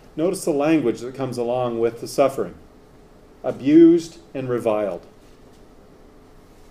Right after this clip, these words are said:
Look at this next passage now, chapter four, verses twelve to sixteen. "Beloved, do not be surprised at the fiery ordeal which comes upon you to prove you,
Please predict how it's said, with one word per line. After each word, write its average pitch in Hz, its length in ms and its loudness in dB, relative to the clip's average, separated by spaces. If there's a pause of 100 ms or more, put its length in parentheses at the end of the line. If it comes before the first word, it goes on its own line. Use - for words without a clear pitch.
(400)
Look 127 120 -12
at 135 100 -14
this 139 180 -10
next 135 320 -6
passage 113 420 -6
now, 107 240 -12
chapter 117 360 -8
four, 127 340 0
verses 117 300 -10
twelve 123 380 -2
to - 60 -14
sixteen. 123 640 -10 (720)
"Beloved, 165 460 -2
do 135 120 -10
not 147 260 -4
be 156 80 -6
surprised 147 600 -2
at 127 120 -2
the 131 80 -4
fiery 147 520 0
ordeal 147 580 4 (300)
which 131 240 2
comes 156 280 0
upon 160 400 2
you 131 140 -2
to 135 100 -8
prove 175 400 2
you, 92 200 -6